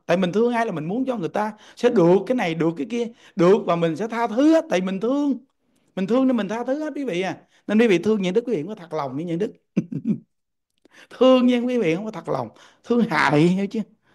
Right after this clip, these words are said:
<laughs> Thương hại đó, không có thật lòng. Còn cái người mà người ta chung đạo với những đức thì người ta mới thật sự thương.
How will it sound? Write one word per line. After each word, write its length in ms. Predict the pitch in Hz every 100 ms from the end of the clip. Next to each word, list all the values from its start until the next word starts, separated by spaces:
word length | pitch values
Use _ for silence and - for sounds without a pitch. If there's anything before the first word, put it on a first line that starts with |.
| _ _ - - _ -
<laughs> 80 | 240 247
Thương 180 | 247 226
hại 480 | - 147 156 156
đó, 80 | 247 - _ _
không 100 | 214
có 80 | 247
thật 160 | 202 -
lòng. 240 | 180 147 - _ _ _ -
Còn 160 | 185 180
cái 80 |
người 340 | 262 202 185 175
mà 120 | 175
người 140 | 170 175
ta 80 |
chung 300 | 214 269 262
đạo 300 | 220 139 139 160
với 100 | 202
những 160 | 170
đức 160 | 185 240
thì 80 | 165
người 80 | 135
ta 100 | 175
mới 140 | 196 202
thật 180 | - -
sự 140 | 156
thương. 440 | 165 190 185 -